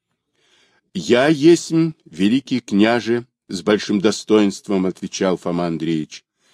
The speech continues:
«С челобитием приехал?» дальше спросил Иван.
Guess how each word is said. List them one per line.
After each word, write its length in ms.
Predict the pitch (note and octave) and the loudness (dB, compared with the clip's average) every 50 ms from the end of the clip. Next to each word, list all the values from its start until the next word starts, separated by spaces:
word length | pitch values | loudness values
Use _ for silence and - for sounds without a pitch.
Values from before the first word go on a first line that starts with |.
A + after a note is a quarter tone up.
| _ _ _ _ _ | _ _ _ _ _
«С 80 | - | -14
челобитием 880 | - - - - C#3+ D3 D3 D3+ D3 A2 G2+ A#2 B2 A#2+ - D3 D3+ D3+ | -14 -12 -4 0 2 2 4 2 2 2 2 0 0 0 0 0 0 0
приехал?» 640 | - D3+ D#3+ D#3 D#3+ F3 E3+ - - E3+ E3+ F3 E3+ _ _ _ _ _ _ | 0 -2 -2 0 2 2 0 0 0 -2 -2 -2 -4 _ _ _ _ _ _
дальше 380 | F2+ G2 G#2+ A2 G#2 - - G#2+ | -4 0 0 0 0 -2 -6 -10
спросил 500 | - - - G#2 F#2 - - G2+ F#2 F#2+ | -10 -4 -2 -2 -2 -2 -4 -4 -4 -2
Иван. 340 | F2 F#2+ G2 F#2 F2+ F2+ | -2 0 -2 -2 -2 -6